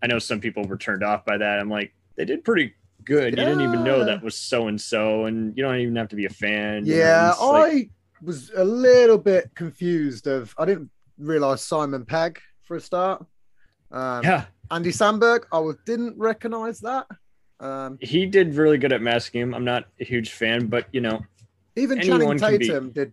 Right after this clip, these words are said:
Speaker 2: pretty good. Um,
Speaker 1: Yeah, he totally played into the whole, you know, ego-driven, you know, <laughs> George Washington, and that was perfect. And <laughs> just making fun of that toxic masculinity and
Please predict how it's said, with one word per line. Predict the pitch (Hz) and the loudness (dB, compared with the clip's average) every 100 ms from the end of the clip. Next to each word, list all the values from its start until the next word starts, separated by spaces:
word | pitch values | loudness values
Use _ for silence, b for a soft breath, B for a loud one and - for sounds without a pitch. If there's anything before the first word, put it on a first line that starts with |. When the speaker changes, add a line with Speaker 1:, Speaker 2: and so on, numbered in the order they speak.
| _ | _
Speaker 2:
pretty | - 247 196 151 | -12 -6 -4 -4
good. | 160 139 110 - b b - | -4 -4 -4 -10 b b -20
Um, | 131 131 131 | -16 -10 0
Speaker 1:
Yeah, | 143 170 117 | 4 4 4
he | 131 127 | 2 -2
totally | 147 139 135 | 0 2 2
played | - 127 120 | 2 0 2
into | 117 113 | 0 0
the | 107 | 0
whole, | 117 110 110 | 2 2 0
you | 107 | 0
know, | 104 101 - | -2 -4 -4
ego-driven, | 120 110 107 104 110 104 107 107 | -4 -2 -2 -2 -4 -2 -2 -2
you | 107 117 | -2 -2
know, | - 214 - - 180 | 0 0 2 0 0
<laughs> | 202 190 | 0 -2
George | 165 156 175 123 | -4 0 0 0
Washington, | 123 113 - 117 120 117 | -2 -2 -4 -4 -2 -2
and | 113 | 0
that | 117 | -2
was | 123 113 | -2 -4
perfect. | 147 143 120 92 | -2 -2 -4 -6
And | 110 104 113 175 190 b b b | -4 -4 -2 -2 -4 b b b
<laughs> | b b - | b b -8
just | 127 - - | -8 -8 -4
making | 139 120 123 | -2 -2 -6
fun | - 127 | -4 -2
of | 120 | 0
that | 110 104 - | 0 0 -2
toxic | - 110 110 107 110 | -4 -4 -4 -10 -4
masculinity | 101 101 95 104 123 120 120 120 117 113 113 113 110 | -4 -4 -8 -4 -2 -2 0 2 2 0 0 -2 -2
and | 98 95 92 | -4 -8 -14